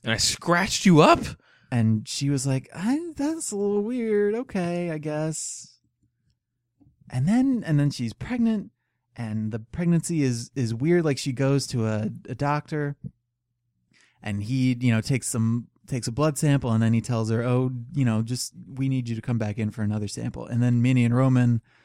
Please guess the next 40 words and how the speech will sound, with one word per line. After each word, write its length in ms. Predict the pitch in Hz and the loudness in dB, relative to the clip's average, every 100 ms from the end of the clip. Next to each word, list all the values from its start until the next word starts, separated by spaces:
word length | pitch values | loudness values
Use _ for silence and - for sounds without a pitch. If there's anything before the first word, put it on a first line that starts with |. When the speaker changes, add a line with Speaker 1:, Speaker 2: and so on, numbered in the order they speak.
| _ _ _ _ _ | _ _ _ _ _
Speaker 2:
intercept 760 | 127 117 - 131 - - - - _ _ | 2 2 4 4 2 -6 -16 -18 _ _
and 140 | - 110 | -6 -2
say, 180 | 120 110 | 0 4
"Well, 260 | 123 131 127 | 6 6 8
really, 260 | 175 160 | 6 6
you 120 | 123 | 4
need 160 | 120 117 | 4 4
to 80 | 113 | 4
go 140 | 113 | 4
to 60 | 107 | 4
this 160 | 101 - | 0 -2
other 220 | 131 120 | 0 0
doctor." 580 | 104 90 98 - - 127 | -2 -6 -10 -12 -14 -6
Speaker 1:
Oh, 380 | 107 104 101 101 | 2 4 6 4
no, 420 | 101 110 120 120 | 2 2 6 8
Speaker 2:
And 80 | 117 | 10
Speaker 1:
they 40 | 147 | 10
Speaker 2:
that 80 | 156 | 8
Speaker 1:
have 80 | 135 | 8
a 100 | 127 | 6
Speaker 2:
doctor 40 | 113 127 113 | 6 4 8
Speaker 1:
special 380 | 135 113 151 | 8 8 4
doctor. 880 | 139 - 147 143 151 - - 135 139 | 2 0 0 4 2 0 -2 2 4
Speaker 2:
Yeah, 300 | 120 110 113 | 2 0 -4
and, 360 | - 139 139 135 | 2 4 4 2
and 140 | 135 135 | 2 4
that 160 | 196 | 6
doctor 400 | 180 127 120 131 | 6 4 4 2
is 120 | 117 113 | 2 2
like, 160 | 110 | 0
"Well, 200 | 107 110 | 0 -2
don't, 400 | 104 139 165 160 147 | 2 4 6 4 0
you 120 | 131 | 0
know, 120 | 113 | 2
you 160 | 110 110 | 0 -2
shouldn't 280 | - 196 180 | 4 4 4
read 200 | 190 180 | 2 2
any 180 | 180 | 2
books. 480 | 165 170 160 - - | 2 2 0 -2 -12
Speaker 1:
God. 240 | - - | -12 -18